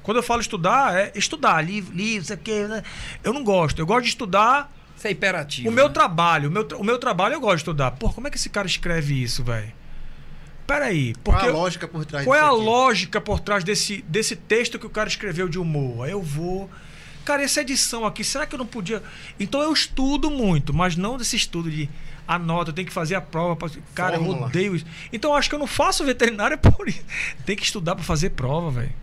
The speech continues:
Speaker 1: Pô, não vou, não vou ter mais paciência. Inglês eu parei, cara.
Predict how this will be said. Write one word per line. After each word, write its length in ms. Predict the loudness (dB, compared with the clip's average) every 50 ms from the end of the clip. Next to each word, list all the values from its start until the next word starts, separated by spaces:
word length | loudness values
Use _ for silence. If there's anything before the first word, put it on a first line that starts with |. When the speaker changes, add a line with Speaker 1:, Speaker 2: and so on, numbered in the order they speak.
| -10 -12 -8
Speaker 1:
Pô, 240 | -4 -2 0 0 0
não 140 | 0 0 0
vou, 180 | 0 2 0 2
não 100 | 2 0
vou 140 | 0 0 0
ter 80 | 0 2
mais 140 | 2 2 2
paciência. 500 | 2 2 0 2 2 2 2 2 0 -4 -8 -14 -16 -16 -10 -4 0
Inglês 460 | 0 2 4 4 4 4 4 4 2
eu 60 | 0
parei, 400 | 0 2 2 4 4 4 2 0
cara. 300 | -2 -2 -4 -4 -4 -8